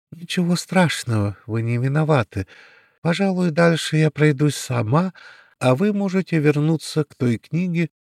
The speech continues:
которая поглотила вас целиком и полностью. Кстати, о чём она?"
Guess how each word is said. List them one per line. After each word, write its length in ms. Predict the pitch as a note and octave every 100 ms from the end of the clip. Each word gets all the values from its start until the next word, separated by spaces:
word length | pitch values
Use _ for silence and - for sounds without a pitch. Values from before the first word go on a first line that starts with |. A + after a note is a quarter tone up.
| _ _
которая 420 | F3 F3 D#3+ D#3
поглотила 760 | - C3+ C3 B2+ - D3 D3 C3+
вас 180 | B2+ A#2+
целиком 720 | - - - C3 C3 C3+ B2+ D#3+
и 40 | -
полностью. 680 | A2+ G2+ G2 G2 - - G2 _ _ _ _
Кстати, 600 | - - C#3 C3+ - C3+ - _
о 120 | - G2
чём 400 | - E3 F3+ F3
она?" 320 | E3 E3